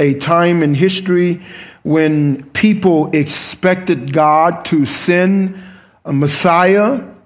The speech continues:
They were looking forward to a Messiah. Um, other Psalms, uh, we know, uh, about are Psalm twenty-two,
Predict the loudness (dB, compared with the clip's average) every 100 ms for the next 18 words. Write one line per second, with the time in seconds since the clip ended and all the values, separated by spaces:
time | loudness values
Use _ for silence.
0 | _ _ _ -10 -2 0 2 2 2 2
1 | 2 0 0 -2 -4 0 2 4 4 2
2 | -2 -12 -16 -18 -6 0 0 0 -2 -2
3 | 0 -2 0 2 4 2 2 0 -2 -10
4 | -20 _ _ _ _ _ _ _ -14 -12
5 | -12 -12 -14 -20 _ _ _ _ -2 0
6 | 2 2 0 -2 -4 0 2 2 2 0
7 | -4 -8 -4 -2 0 0 0 -2 -2 -2
8 | 0 2 2 2 2 -2 -10 -18 -20 _
9 | _ _ -10 -6 -4 -2 -2 2 2 2
10 | 0 -4 -14 -4 0 0 0 0 2 2
11 | 0 -2 -2 -2 -2 -2 2 2 2 -2
12 | -8